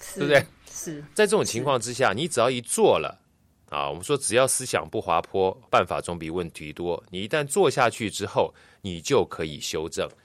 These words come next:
Speaker 2: 啊，
Speaker 1: <laughs>
Speaker 2: 你一旦可以修正之后，说句老实话，就像刚刚这个周易讲的，啊，我没有空，没有时间。你没有空，没有时间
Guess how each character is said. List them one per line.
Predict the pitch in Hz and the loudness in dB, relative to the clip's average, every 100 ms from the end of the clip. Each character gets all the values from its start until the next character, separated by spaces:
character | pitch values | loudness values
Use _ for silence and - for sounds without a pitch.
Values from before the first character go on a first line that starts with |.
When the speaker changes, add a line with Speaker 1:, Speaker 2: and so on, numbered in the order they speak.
| _ - - - - | _ -20 -20 -20 -20
Speaker 2:
啊， | - - | -10 -8
Speaker 1:
<laughs> | 392 | -6
Speaker 2:
你 | 101 | -6
一 | 139 | 0
旦 | 190 175 | 2 2
可 | 156 | 0
以 | |
修 | 120 160 156 | 0 2 2
正 | 160 135 | 2 0
之 | 123 | -2
后， | 135 117 - - | 2 2 2 -6
说 | - | -4
句 | 120 | 0
老 | 87 | 0
实 | 78 95 | -2 0
话， | 98 82 - _ _ | 2 0 -2 _ _
就 | - 113 | -16 -4
像 | 123 110 101 | 0 0 0
刚 | 107 | 0
刚 | 107 | 0
这 | 101 | 0
个 | 90 | -2
周 | 87 98 | 0 0
易 | 92 | 0
讲 | 82 76 | -4 -6
的， | 85 | -6
啊， | 127 151 | -4 -2
我 | 113 | -2
没 | 131 | -4
有 | 135 | -6
空， | - 151 | -4 -4
没 | 120 | -2
有 | 127 | -2
时 | 101 92 | -4 -6
间。 | 87 110 113 _ _ _ _ _ - | -4 -4 -4 _ _ _ _ _ -10
你 | 98 | -6
没 | 92 131 | -4 -2
有 | 151 | -2
空， | - 139 110 | -2 -2 -2
没 | 101 | -2
有 | 110 85 | -2 -2
时 | - 87 | -6 -8
间 | 80 104 101 104 | -4 0 0 -2